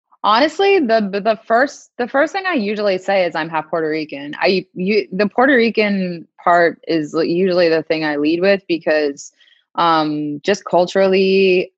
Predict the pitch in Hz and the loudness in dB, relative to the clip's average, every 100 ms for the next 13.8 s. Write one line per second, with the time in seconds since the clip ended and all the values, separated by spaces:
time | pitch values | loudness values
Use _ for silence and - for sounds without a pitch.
0 | _ - 165 165 175 165 151 _ 160 156 | _ -2 -2 0 -4 -4 -6 _ 4 4
1 | 147 - _ _ _ _ _ - 170 160 | 2 -4 _ _ _ _ _ -2 0 0
2 | - 170 156 151 156 147 139 143 180 - | 0 0 0 -2 -6 -6 -2 -2 -2 -2
3 | 160 151 165 160 - 170 165 160 160 151 | -6 0 -2 -2 -4 -4 -2 0 2 0
4 | 160 165 156 156 156 156 147 - 147 147 | -2 -6 -4 -2 -2 -4 -8 -12 -12 -10
5 | - 151 151 143 151 - 147 151 143 - | -8 -6 -6 -8 -16 -8 -8 -6 -8 0
6 | 147 147 143 143 143 143 147 _ _ _ | 0 2 -2 -4 -4 -4 -6 _ _ _
7 | _ _ - 156 147 143 143 143 147 - | _ _ -2 2 2 0 -2 -6 -8 -6
8 | - 156 143 139 143 147 151 147 143 147 | 0 2 0 -2 -4 -4 0 0 0 0
9 | 139 143 143 180 - 160 147 147 143 - | -2 -2 0 0 0 -2 0 0 -2 0
10 | 170 190 196 185 - 165 160 165 156 151 | 2 2 0 -4 -8 -4 -2 0 -2 -4
11 | 143 147 151 147 147 - 147 151 147 - | -6 -6 -4 -6 -4 -2 0 -2 -6 -2
12 | 151 143 - _ - 160 165 156 147 151 | -4 -4 -14 _ -6 -2 0 -2 -2 -2
13 | 147 143 139 147 147 - 135 139 | -2 -6 0 0 0 -2 -4 -4